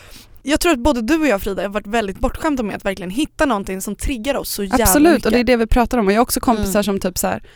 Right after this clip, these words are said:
Speaker 2: som inte har det.
Speaker 1: Mm.
Speaker 2: Som skiter i. De vill hänga med sina kompisar. De har hittat en utbildning som känns spännande.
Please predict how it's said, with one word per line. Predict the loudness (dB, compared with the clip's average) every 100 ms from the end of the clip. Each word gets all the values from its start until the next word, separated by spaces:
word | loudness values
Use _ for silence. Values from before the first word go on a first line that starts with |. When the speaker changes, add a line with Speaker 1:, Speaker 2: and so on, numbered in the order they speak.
| -12
Speaker 2:
som | -4 6
inte | 6 6 4
har | 4 2
det. | 0 -8 -16 _ -2
Speaker 1:
Mm. | 4
Speaker 2:
Som | 4
skiter | 6 4 2 0 -2
i. | -2 -6 -18 _ _ _ _ 0
De | 4
vill | 6
hänga | 6 4
med | 2
sina | 0 -2
kompisar. | 2 2 2 0 -2 -2 -10 _ _
De | -2 2
har | 2
hittat | 2 0 -2
en | 0
utbildning | 0 0 0 0
som | 0 -2
känns | 0 0 0
spännande. | 2 2 2 -2 -4